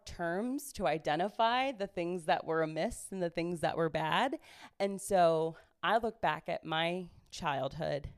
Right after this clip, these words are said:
and I'm realizing how much parentification was happening with me.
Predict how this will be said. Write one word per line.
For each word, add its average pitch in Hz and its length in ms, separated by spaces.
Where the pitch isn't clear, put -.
and 160 120
I'm 220 220
realizing 151 580
how 160 160
much 151 260
parentification 165 960
was - 140
happening 147 400
with 107 180
me. 87 300